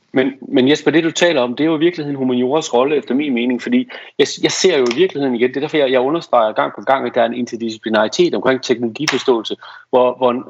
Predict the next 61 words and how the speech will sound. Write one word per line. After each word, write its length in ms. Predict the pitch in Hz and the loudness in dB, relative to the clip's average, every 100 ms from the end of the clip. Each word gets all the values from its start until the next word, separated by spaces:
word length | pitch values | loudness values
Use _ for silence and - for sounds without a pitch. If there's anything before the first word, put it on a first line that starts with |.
| 123 | -4
hvor 120 | 117 | -4
en 140 | 120 | 0
række 220 | 131 165 160 | 0 0 0
fagligheder 440 | 139 156 147 135 139 | 2 2 -2 -4 -4
må, 300 | 120 107 110 | -4 -8 -10
må, 120 | 120 107 107 - | -12 -12 -14 -14
han 160 | - 120 | -6 -2
har 80 | 139 | -2
sagt, 260 | - 127 - | -2 -4 -2
hoppe 200 | 139 117 | -2 -2
sammen 340 | 113 143 151 95 _ _ _ _ | 0 -2 -2 -8 _ _ _ _
for 360 | 143 143 123 107 | 2 2 2 0
at, 80 | 107 - | -2 -2
for 180 | 143 123 | 0 0
at 80 | 127 | -4
iklæde 320 | 165 139 123 | -4 -2 -2
det 160 | 110 98 | -2 -6
det 140 | 104 | -2
bedste. 340 | 127 139 - - - - _ | -2 -2 -8 -12 -16 -20 _
Og 80 | 123 | 0
det, 60 | 151 | 4
jeg 120 | 180 | 4
i 60 | |
virkeligheden 340 | 170 190 160 131 | 2 0 -2 -6
ser 220 | - 151 | -2 -2
hos 240 | 117 95 | -2 -12
dig, 280 | - 110 123 147 - - | 0 2 2 -2 -14 -10
øh, 360 | 110 107 107 | -6 -4 -4
men 160 | 113 113 | -2 2
også 240 | 143 175 131 | 0 0 -2
mange 260 | 131 156 | 0 2
andre 360 | 135 127 - 117 | 0 -2 0 -2
af 80 | 110 | -2
dine 180 | 120 | -8
kollegaer, 540 | 110 117 151 151 127 107 | -6 -6 -2 2 2 2
øh, 260 | 104 104 98 _ _ - - - - | 0 -2 -4 _ _ -20 -20 -20 -10
hvad 100 | 127 | -8
skal 100 | 123 | -6
man 60 | |
sige, 180 | - 143 | -4 0
med, 160 | 127 117 | 0 0
med, 260 | 120 113 | 0 -2
med 180 | 117 117 | 0 0
lidt 180 | 127 151 | 0 0
mere 160 | 139 131 | 0 2
sådan, 240 | 143 131 | -2 0
eller 200 | 113 98 - _ _ - | 0 0 -2 _ _ -2
jeg, 220 | 120 135 | 2 2
der 60 | 139 | 2
har 160 | 139 | 0
et, 120 | 127 | 0
et, 180 | 127 110 | -4 -12
et, 320 | - 113 - | -12 -12 -12
et 60 | 120 | -8
lidt 160 | 131 - | -8 -4
større, 320 | 127 131 143 | 2 2 2
hvad 100 | 120 | -6
skal 140 | - | -10
man 60 | 113 | -12
sige, 240 | - 127 104 | -8 -6 -4
øh, 180 | 107 | -6